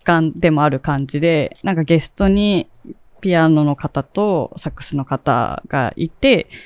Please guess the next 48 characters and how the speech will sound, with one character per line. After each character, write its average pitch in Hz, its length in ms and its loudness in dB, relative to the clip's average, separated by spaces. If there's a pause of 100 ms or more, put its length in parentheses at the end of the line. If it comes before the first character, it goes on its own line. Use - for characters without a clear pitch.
(360)
で、 220 400 0
い 170 100 0
つ - 140 0
も 147 120 2
と 151 120 -4
全 160 180 4
然 156 180 2
曲 156 240 -2
の 151 100 4
ア 147 60 2
レ 151 120 2
ン 147 80 0
ジ 151 100 0
も 139 160 0
違 - 180 -4 (240)
う - 140 -8
曲 - 220 -2
も 143 160 4
あ 151 40 4
っ - 60 -2
て、 - 500 -4 (580)
っ - 20 -20
て 175 100 0
い 156 60 4
う 151 80 0
感 151 260 2
じ 151 140 -2
の 147 220 2
だ 143 80 2
っ - 40 -10
た - 160 -4
ん 139 60 0
で 143 80 -4
す - 100 -14
け - 120 -6
ど、 156 160 2
だ 170 100 2
か 151 140 -2
ら 151 40 -4
そ 233 220 0
う 220 60 -2
い 220 200 0
う 208 60 -2
場 214 140 2
所 208 160 0
だ 208 100 0
か 151 140 -4
ら 143 140 -6